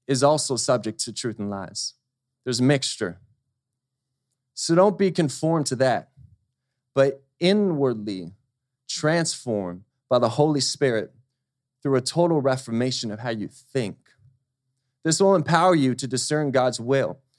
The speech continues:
as you live a beautiful life, satisfying and perfect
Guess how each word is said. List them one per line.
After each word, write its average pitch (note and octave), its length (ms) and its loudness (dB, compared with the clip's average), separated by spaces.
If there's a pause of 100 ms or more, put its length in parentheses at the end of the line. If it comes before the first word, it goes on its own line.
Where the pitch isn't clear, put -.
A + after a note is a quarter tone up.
(240)
as C3 160 2
you D3 80 2
live D3+ 180 2
a C#3+ 80 4
beautiful D#3+ 580 0
life, C3 520 -2 (300)
satisfying C#3+ 880 -2
and F#2+ 120 -10
perfect C3+ 640 -4